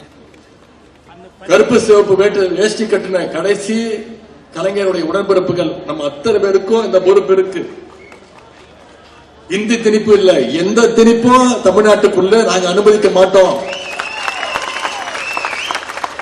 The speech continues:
இந்த நேரத்துல ஒரே ஒரு விஷயத்தை சொல்லி என்னுடைய உரையை நான் முடிச்சுக்கிறேன். ஆயிரத்தி தொள்ளாயிரத்தி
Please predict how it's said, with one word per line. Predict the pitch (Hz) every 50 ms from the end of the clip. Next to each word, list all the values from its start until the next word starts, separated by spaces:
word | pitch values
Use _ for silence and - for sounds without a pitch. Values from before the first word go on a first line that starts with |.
| - - - - - - - - - - - - - - - - - - - - - -
இந்த | - 180 185
நேரத்துல | 190 214 226 233 233 226 208 185
ஒரே | 196 208 226 247
ஒரு | 254 254 233 233
விஷயத்தை | 233 220 - 247 220 208 - 214 196 185 165 147 139 - - - - - - - - -
சொல்லி | - - 185 196 220 240
என்னுடைய | 214 208 208 202 196 185 175 170 151 135 135
உரையை | 151 175 190 202 202 190 180
நான் | 170 170 165 165 165 160 143 139 147
முடிச்சுக்கிறேன். | 160 160 - 208 170 175 185 - - - - - - - - - - - - - - - - - - - - - - - - - _ _ _ - - - - - -
ஆயிரத்தி | 135 180 220 262 277 269 269 269 269 254
தொள்ளாயிரத்தி | - 214 208 214 214 214 214 208 202 - 254